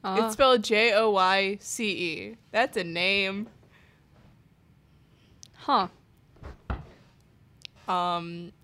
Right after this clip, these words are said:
Speaker 2: he is so really grand.
Speaker 1: He's
Speaker 2: Don't
Speaker 1: just
Speaker 2: ask about the hat that sits on his bald head. He's a groomer.
Speaker 1: <laughs> He, he has to be. Well, why can't I ask about his hat? What's he gonna do?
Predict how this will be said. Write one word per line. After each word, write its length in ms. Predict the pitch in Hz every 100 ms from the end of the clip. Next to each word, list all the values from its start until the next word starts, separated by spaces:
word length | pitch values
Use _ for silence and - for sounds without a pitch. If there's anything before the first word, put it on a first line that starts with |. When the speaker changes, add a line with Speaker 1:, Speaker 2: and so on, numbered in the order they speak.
| _
Speaker 2:
he 300 | - 226 233
is 240 | 233 226
so 260 | - 196 196
really 300 | 196 185 185
grand. 520 | 170 165 160 165 165 - _ _ _ _ _ _ _ _ _ _ _ _ _ _ _ _ _ _ _ _ _ - _ - -
Speaker 1:
He's 160 | 233 202
Speaker 2:
Don't 140 | 214
Speaker 1:
just 60 | 208
Speaker 2:
ask 340 | 220 247 -
about 360 | 269 269 269 247
the 100 | 247
hat 460 | 240 185 175 - -
that 220 | 190 -
sits 200 | 214 214
on 160 | 190 180
his 200 | 208 196
bald 320 | - 180 185
head. 460 | 190 156 165 196 214
He's 360 | 339 - 330 330
a 80 | 277
groomer. 560 | 339 339 180 170 240 -
Speaker 1:
<laughs> 60 | _ _
He, 200 | - 269 - - - - 277
he 180 | 254
has 280 | 262 302 339 208
to 60 |
be. 220 | 180 180 - - - - - - - -
Well, 180 | 269 294
why 160 | 311
can't 240 | 339 359 330
I 60 | 311
ask 240 | 302 -
about 220 | 277 285
his 100 | 277
hat? 200 | 285 269
What's 160 | 202 202
he 60 |
gonna 220 | 247 240 247
do? 180 | 247